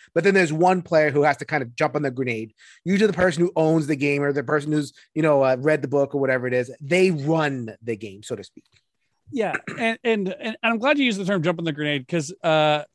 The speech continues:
Speaker 2: you know, as our research for this game, we, we played a lot of these dungeon crawl games. And, and one of the things that we do that's kind of innovative in this game um, is the way the role of the G M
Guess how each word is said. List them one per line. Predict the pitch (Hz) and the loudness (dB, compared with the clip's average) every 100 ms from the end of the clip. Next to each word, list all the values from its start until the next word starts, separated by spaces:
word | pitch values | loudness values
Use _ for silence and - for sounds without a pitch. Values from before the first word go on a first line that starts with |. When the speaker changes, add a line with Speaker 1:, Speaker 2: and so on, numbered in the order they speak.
| _ | _
Speaker 2:
you | 190 180 | -6 -4
know, | 175 | 0
as | 180 | 2
our | 190 | 2
research | 185 262 254 - | 0 -2 -4 -6
for | 196 | -4
this | 180 | -4
game, | - 170 | -2 -2
we, | 165 | -2
we | 156 160 | -4 -6
played | 214 202 | -4 -2
a | |
lot | 180 160 | -2 -2
of | |
these | 151 | -6
dungeon | 143 143 | -6 -10
crawl | 135 135 | -6 -6
games. | 131 117 131 - | -6 -10 -12 -6
And, | - 170 | -4 -2
and | 175 175 | 0 2
one | 254 | 2
of | 285 | 2
the | |
things | 208 214 165 | 0 -4 -4
that | 175 | -6
we | 160 | -4
do | 156 147 | -2 -2
that's | 139 | -2
kind | 160 | -4
of | 143 - | -4 -2
innovative | 156 151 151 139 | -4 -2 -4 -4
in | 139 | -8
this | 135 | -8
game | 139 135 127 _ _ _ - | -8 -10 -10 _ _ _ -10
um, | 147 139 135 131 139 - | -4 -4 -4 -6 -12 -8
is | 175 156 151 143 139 - - - | -2 0 2 0 -2 -8 -16 -6
the | 165 | -4
way | 156 185 202 202 156 - - | 0 2 2 0 -8 -14 -8
the | 143 | -4
role | 143 165 165 | 0 0 0
of | |
the | 151 | -2
G | 131 156 156 | -2 -2 0
M | 147 143 | 0 -2